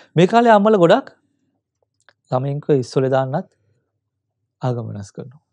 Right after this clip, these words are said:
එහෙම කාලයක් මේක. ඉතින් මේ කාලේ මේ චතුරාර්ය සත්‍ය පිළිබඳව කියලා දුන්නාට බොහෝ දෙනෙකුට මේ ඊට සැක. ඒ තමන්ට ඕන විදිහට මේක ගලප-, ගලප ගන්න උත්සාහ කරනවා. ඉතින් අනේ භාගතුන් වහන්සේ පෙන්වලා දෙනවා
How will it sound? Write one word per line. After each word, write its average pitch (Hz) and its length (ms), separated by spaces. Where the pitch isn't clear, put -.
එහෙම 123 180
කාලයක් 113 360
මේක. 117 180
ඉතින් 123 180
මේ 117 160
කාලේ 143 200
මේ 120 140
චතුරාර්ය 127 340
සත්‍ය 127 360
පිළිබඳව 135 460
කියලා 123 220
දුන්නාට 143 220
බොහෝ 127 180
දෙනෙකුට 170 320
මේ 147 180
ඊට 160 240
සැක. 143 280
ඒ 123 100
තමන්ට 143 360
ඕන 156 160
විදිහට 135 220
මේක 120 120
ගලප-, 117 380
ගලප 120 240
ගන්න 127 260
උත්සාහ 131 340
කරනවා. 175 360
ඉතින් 170 160
අනේ 156 180
භාගතුන් 135 260
වහන්සේ 127 240
පෙන්වලා 123 260
දෙනවා 120 280